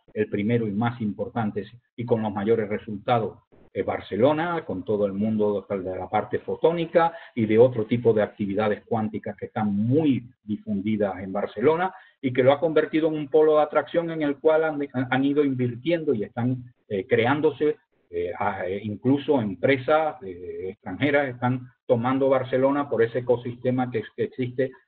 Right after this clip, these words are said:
bastante bien difundido en torno sobre todo a, eh, la computación cuántica fotónica, en los cuales hay resultados muy interesantes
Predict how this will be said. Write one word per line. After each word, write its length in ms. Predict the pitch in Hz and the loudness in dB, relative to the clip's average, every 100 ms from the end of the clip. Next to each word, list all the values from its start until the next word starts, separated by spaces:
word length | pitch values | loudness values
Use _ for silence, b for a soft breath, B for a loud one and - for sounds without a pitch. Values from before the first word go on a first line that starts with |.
| _ - | _ -8
bastante 600 | 110 120 117 120 107 - - _ | -2 0 2 0 0 -8 -20 _
bien 260 | 110 120 123 | -2 2 2
difundido 560 | 123 120 113 120 127 | 0 -2 -2 0 0
en 100 | 117 | 0
torno 340 | 120 110 123 123 | 0 0 -2 -2
sobre 220 | 120 110 | -2 -2
todo 400 | - 117 131 - _ _ _ 113 | 0 0 -2 -6 _ _ _ 0
a, 400 | 110 120 123 95 | 2 2 0 -4
eh, 80 | 87 | -6
la 140 | 101 | -4
computación 480 | 95 107 - - 107 | -4 -4 -6 -4 -2
cuántica 420 | 107 101 - - | -2 -4 -6 -10
fotónica, 760 | - 92 131 131 123 123 127 - _ _ | -10 -4 0 0 0 -4 -6 -12 _ _
en 80 | 95 | -8
los 120 | 90 | -4
cuales 280 | - 92 92 | 0 0 2
hay 120 | 98 | 0
resultados 600 | 98 113 - 101 107 110 104 | 0 0 0 0 2 2 2
muy 180 | 110 | 0
interesantes 720 | 107 92 80 - 95 82 - | 2 0 -2 -6 -6 -4 -6